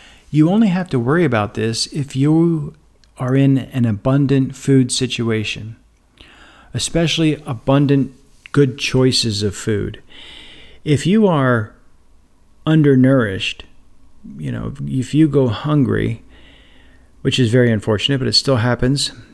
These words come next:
still happens a whole lot. But if you're in that situation, I don't think you need to worry about counting calories or macros. You're trying to just get in enough food to survive. And that's how I think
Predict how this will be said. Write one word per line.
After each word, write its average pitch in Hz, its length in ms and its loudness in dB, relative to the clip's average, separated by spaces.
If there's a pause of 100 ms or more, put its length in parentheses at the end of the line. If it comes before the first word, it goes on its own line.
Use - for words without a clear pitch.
still 131 240 -2
happens 117 320 -2
a 107 80 0
whole 120 200 -2
lot. 113 400 -2 (560)
But 143 120 2
if - 80 -2
you're 226 100 6
in 226 60 6
that 208 180 4
situation, 123 1160 -2
I 135 40 -6
don't 175 160 -2
think 175 140 -2
you 143 100 2
need 143 200 4
to 127 40 4
worry 135 200 4
about 120 240 0
counting 123 400 -2
calories 127 480 0
or 113 80 2
macros. 117 500 2
You're 127 80 2
trying 139 280 0
to 117 100 0
just 123 260 -2
get 131 160 2
in 120 180 4
enough 110 280 0
food 117 320 0
to 107 60 -4
survive. 113 500 0
And 123 120 4
that's 190 220 0
how 175 180 0
I 135 120 0
think 147 360 -2